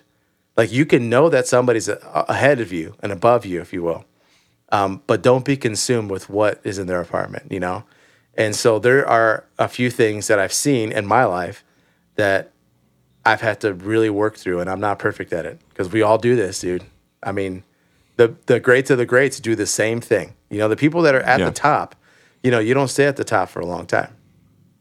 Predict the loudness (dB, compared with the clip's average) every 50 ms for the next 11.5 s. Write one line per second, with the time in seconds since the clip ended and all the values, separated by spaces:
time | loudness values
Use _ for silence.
0 | _ _ _ _ 0 0 2 2 4 4 4 4 2 2 2 0 0 0 0 0
1 | 2 2 2 0 0 -2 -6 -6 -4 -2 -2 0 -2 -2 -6 -10 -20 -20 _ _
2 | -2 -2 -2 -4 -6 -18 -20 -6 0 2 4 4 4 2 -2 -8 _ _ _ _
3 | _ _ 0 2 4 4 4 4 4 4 4 4 2 2 0 -4 -10 -6 -2 0
4 | 0 0 0 -2 0 0 2 2 2 2 2 0 0 0 0 2 2 2 2 2
5 | 2 2 2 2 0 0 -2 0 0 -2 -2 -2 -4 -4 -4 -4 -4 -4 -4 -4
6 | -6 -6 -8 _ _ _ _ _ _ _ -2 0 2 2 0 -2 0 2 2 4
7 | 4 4 2 0 0 0 0 -2 -2 -2 -2 -2 -2 -2 -2 -4 -6 -6 -4 -4
8 | -4 -4 -4 -6 -6 -6 -6 -6 -6 -4 0 2 2 2 0 0 -4 -8 _ _
9 | _ -6 -2 0 0 0 -2 -6 _ _ _ _ _ _ _ _ _ -6 -2 -2
10 | -2 -2 -2 -4 -4 -4 -4 -4 -6 -6 -2 0 0 2 2 0 0 0 0 0
11 | 0 0 0 0 2 2 0 0 -2 -4